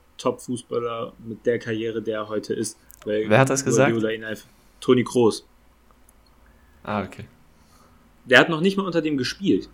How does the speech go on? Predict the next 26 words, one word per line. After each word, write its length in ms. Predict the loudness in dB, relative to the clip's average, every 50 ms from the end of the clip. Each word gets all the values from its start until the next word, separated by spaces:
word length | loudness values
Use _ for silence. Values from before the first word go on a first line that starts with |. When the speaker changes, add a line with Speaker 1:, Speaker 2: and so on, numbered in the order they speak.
| -20 -20 -8 0
Speaker 1:
aber 320 | 2 4 4 4 4 4 2
hat 160 | -2 -2 0
halt 160 | -2 -2 -2
einfach 380 | -2 -6 -6 -4 -4 -4 -4 -4
diesen 240 | -8 -10 -10 -6 -2
Speaker 2:
<laughs> 40 | -2
Speaker 1:
Einfluss 440 | 0 0 0 0 0 0 0 0
von 200 | -2 -6 -6 -6 -6
Pep 240 | -6 -6 -6 -4 -2
irgendwie 220 | -2 -2 0 0
Speaker 2:
Also 180 | 0 2 2 2
Speaker 1:
im 200 | 2 2 0 0
deutschen 320 | 2 0 0 0 -4 -8
Fußball 380 | -8 -8 -8 -2 2 2 2 2
so 220 | 4 4 4 4
krass 340 | 4 2 -2 -2 -2 -2 -4
gemerkt, 600 | -4 -2 -2 -2 -2 -2 -2 -4 -6 -12 -20 -12 -6
dass 220 | -4 -4 -2 0
er, 380 | 0 0 0 0 -4 -6 -10 -12 -16 -18 -14 -10 -10 -10 -10 -8 -4
dass 200 | -4 -4 -4 -4
er 180 | -4 -4 -2
das 180 | 0 -2 -2 0
darauf 300 | 0 0 0 0 -4 -4
zurückführt, 760 | -8 -6 0 2 2 2 0 -2 -2 2 4 4 2 2 -6 -10
dass 180 | -8 -8 -8 -8
Pep, 360 | -10 -8 -2 -2 -2 -2 -4